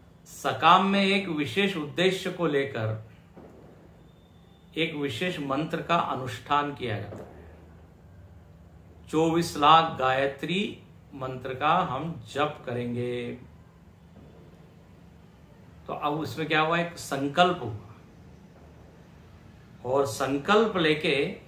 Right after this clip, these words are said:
हम जो है दिन भर एक विशिष्ट संख्या हम निय-, निश्चित कर लेते हैं, इतने हजार माला करना है, तो एक अनुष्ठान होता है।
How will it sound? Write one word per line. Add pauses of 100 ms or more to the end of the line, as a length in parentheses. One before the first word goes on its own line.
(120)
हम
जो
है (1040)
दिन
भर (1600)
एक (460)
विशिष्ट
संख्या
हम
निय-, (240)
निश्चित
कर
लेते
हैं, (2000)
इतने
हजार
माला
करना
है, (1700)
तो
एक
अनुष्ठान
होता
है।